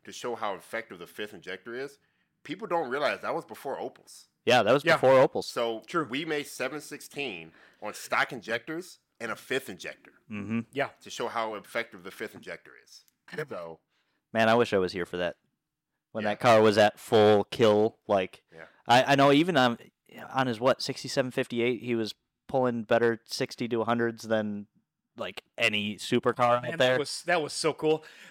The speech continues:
Speaker 3: Like, I was here for that, and, like,
Speaker 1: Tyler, you got it.
Speaker 3: Borg,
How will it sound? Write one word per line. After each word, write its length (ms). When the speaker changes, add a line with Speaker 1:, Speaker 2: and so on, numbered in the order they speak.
Speaker 3:
Like, 240
I 140
was 180
here 240
for 180
that, 360
and, 420
like, 240
Speaker 1:
Tyler, 180
you 80
got 160
it. 100
Speaker 3:
Borg, 120